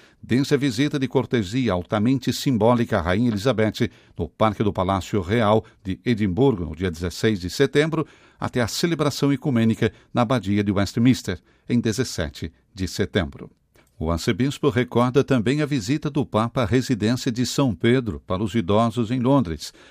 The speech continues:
onde se sentou entre os idosos e não hesitou em identificar-se com aqueles que viviam a mesma fase da sua vida.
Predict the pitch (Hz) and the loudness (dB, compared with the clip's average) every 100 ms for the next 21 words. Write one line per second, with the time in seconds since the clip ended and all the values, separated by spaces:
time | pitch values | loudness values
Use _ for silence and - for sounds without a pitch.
0 | _ 175 156 147 - - 151 104 110 110 | _ -10 -8 -6 -8 -4 -4 0 2 4
1 | 104 123 156 160 147 151 117 110 104 107 | 4 2 0 -2 -2 0 2 2 0 -4
2 | - _ _ - 151 147 156 135 147 131 | -6 _ _ -2 0 2 0 0 0 4
3 | 127 131 - 113 101 - - 165 151 139 | 2 2 0 2 2 0 -6 -4 2 0
4 | - 120 123 - 92 85 107 - 101 110 | 0 -2 -2 0 0 0 -4 -2 -2 -2
5 | 98 80 82 - - _ _ _ 104 104 | -2 -2 -2 -8 -16 _ _ _ 0 0
6 | 85 104 95 73 73 101 - 107 - - | 2 0 0 -2 0 0 0 -6 -4 -4
7 | 78 80 82 82 - 98 104 85 - | -4 -4 -4 -4 -2 0 0 -2 -6